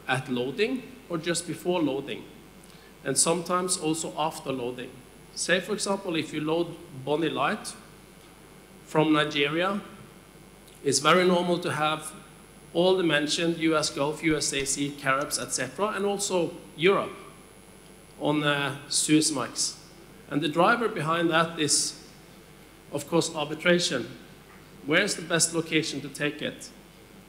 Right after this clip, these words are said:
If you go to Asia, you will have a Singapore for order. If you are in steep contango, we know that the cheapest form of, um, storing,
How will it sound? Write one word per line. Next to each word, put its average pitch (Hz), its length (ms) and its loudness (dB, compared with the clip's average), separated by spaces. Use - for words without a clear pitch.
If 131 140 -4
you 151 60 -6
go 170 220 0
to 165 300 0
Asia, 180 460 6
you 147 140 2
will 147 140 -2
have 156 260 -2
a 151 280 0
Singapore 180 640 4
for 165 180 -2
order. 151 460 0
If - 180 -8
you 165 140 6
are 180 160 6
in 180 100 2
steep 175 380 0
contango, 160 680 0
we 160 120 4
know 156 260 4
that 180 240 2
the 156 60 -6
cheapest - 800 0
form 175 500 0
of, 156 360 -2
um, 143 920 2
storing, 175 920 2